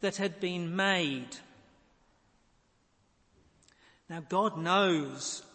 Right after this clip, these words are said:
whose are his, and he will not allow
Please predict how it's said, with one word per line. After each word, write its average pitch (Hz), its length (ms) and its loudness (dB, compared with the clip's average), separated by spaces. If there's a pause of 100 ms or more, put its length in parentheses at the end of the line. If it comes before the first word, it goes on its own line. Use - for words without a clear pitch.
(320)
whose 214 340 -2
are 180 260 -2
his, - 760 -10 (680)
and 170 180 -6
he 175 160 -6
will 185 320 2
not 196 300 0
allow 175 560 0